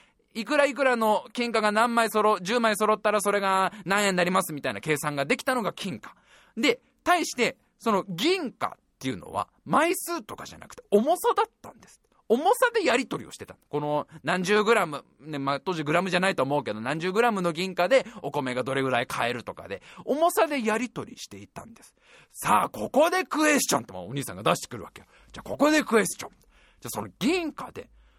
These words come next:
お釣りを出すときはどうしてたと思いますか？金貨だったら分かりやすい。今と同じなんだからさ。例えば十円、ね、十円の買い物して、えー、十円、これ十円ですよって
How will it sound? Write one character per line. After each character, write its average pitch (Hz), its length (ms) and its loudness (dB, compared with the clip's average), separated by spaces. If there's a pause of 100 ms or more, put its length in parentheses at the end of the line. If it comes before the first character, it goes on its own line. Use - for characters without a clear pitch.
(200)
お 160 140 0
釣 370 320 0
り 359 100 4
を 359 100 0
出 294 160 0
す - 120 -10
と - 100 -12
き - 120 -18
は 76 160 -14 (540)
ど 233 240 0
う 262 60 0
し - 60 -8
て - 100 -14
た - 120 -18
と - 160 -20
思 160 200 -16
い - 40 -18
ま - 140 -20
す - 80 -20
か？ - 100 -20 (340)
金 320 200 -2
貨 339 80 4
だ 311 80 6
っ 311 40 2
た 226 120 0
ら 214 100 4
分 185 140 4
か 196 80 4
り 185 80 4
や 175 40 2
す 175 120 -4
い。 165 40 -4
今 190 200 2
と 147 100 -4
同 147 120 0
じ 147 100 -4
な 151 80 0
ん 143 60 -4
だ 117 100 -2
か 98 100 -4
ら 78 80 -12
さ。 - 180 -16 (220)
例 202 80 4
え 269 60 6
ば 233 100 0
十 165 300 -4
円、 165 240 -4 (260)
ね、 156 220 -4
十 156 240 -2
円 151 140 0
の 143 180 -2
買 151 140 0
い - 20 0
物 135 320 -2
し - 80 -8
て、 123 240 0 (240)
え 117 640 2
ー、 - 20 -4
十 131 160 -2
円、 139 100 -2
こ 151 80 -2
れ 139 80 2
十 139 120 0
円 147 100 2
で 151 100 2
す 147 80 -6
よ 135 60 0
っ - 20 -4
て - 80 -10